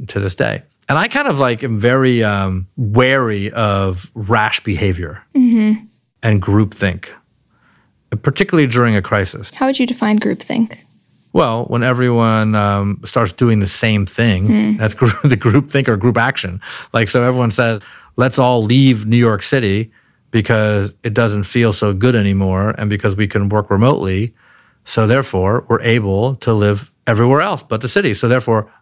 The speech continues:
Speaker 1: the conclusion is the city will die." Challenge that. Maybe we're just making a temporary move because of a unique once in every hundred-year circumstance that will migrate back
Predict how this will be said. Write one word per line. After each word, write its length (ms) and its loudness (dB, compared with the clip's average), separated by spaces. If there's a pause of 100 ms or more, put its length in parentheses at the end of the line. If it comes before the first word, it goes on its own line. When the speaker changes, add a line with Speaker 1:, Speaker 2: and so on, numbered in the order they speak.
(140)
Speaker 1:
the 80 -14
conclusion 460 4
is 120 0 (160)
the 120 2
city 260 0
will 140 2
die." 440 -2
Challenge 460 -2
that. 240 -10 (260)
Maybe 640 2 (220)
we're 140 2
just 220 0
making 460 0
a 160 -2
temporary 600 -2
move 540 0 (160)
because 320 0
of 140 0
a 340 0
unique 460 2 (300)
once 460 0
in 100 0
every 200 2
hundred-year 380 0
circumstance 840 -4 (720)
that 140 0
will 140 4
migrate 540 2
back 400 -4